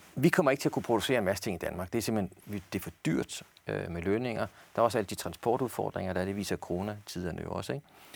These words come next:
Men så kan vi bruge vores hjerner i det fællesskab, der er imellem kultur og erhverv. Og i, i de vækstteam, som vi har haft, som har siddet og kigget på det også til sidste, øhm, der viser, der er jo et enormt potentiale. Enormt potentiale. Altså,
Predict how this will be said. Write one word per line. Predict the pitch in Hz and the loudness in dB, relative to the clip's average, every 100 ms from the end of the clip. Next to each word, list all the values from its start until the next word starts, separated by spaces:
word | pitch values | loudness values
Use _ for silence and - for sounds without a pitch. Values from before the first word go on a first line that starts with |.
| - - | -18 -4
Men | 110 | 0
så | 156 | 2
kan | 165 | 2
vi | |
bruge | 147 156 | 4 4
vores | 151 139 | 4 2
hjerner | 107 107 147 - | 4 4 2 -2
i | 131 | -6
det | 127 131 | -6 0
fællesskab, | - 151 - 143 113 | 2 2 2 2 2
der | 104 | 4
er | 113 | 4
imellem | 123 117 117 | 2 0 -4
kultur | - 104 - 123 | -6 -6 0 0
og | |
erhverv. | 95 98 120 _ - - - | 2 2 0 _ -20 -20 -6
Og | - 98 - | 2 4 2
i, | 107 107 | -4 -6
i | 117 | -2
de | 160 151 | 0 4
vækstteam, | 131 - - 135 | 4 4 0 -2
som | - 101 | -2 0
vi | |
har | 98 | 2
haft, | 117 - | 2 0
som | 120 | -2
har | |
siddet | 95 117 110 | -2 -2 -2
og | |
kigget | 117 120 | -2 0
på | 113 | 2
det | 104 | 2
også | 107 | 2
til | - | -4
sidste, | - 127 - - - - - _ | -2 -2 -4 -8 -14 -20 -20 _
øhm, | 98 101 95 90 87 - _ _ - - - _ - | 2 4 4 2 0 -4 _ _ -18 -18 -18 _ 2
der | 135 127 | 4 4
viser, | 110 120 165 160 | 0 -2 2 4
der | 120 | 4
er | |
jo | 117 | 4
et | |
enormt | 135 147 - | 6 4 4
potentiale. | 127 104 90 58 - - _ | 0 0 -2 -6 -10 -18 _
Enormt | 190 233 220 202 | 6 8 8 6
potentiale. | 147 110 - 101 92 | 2 0 0 2 2
Altså, | 87 110 | 2 2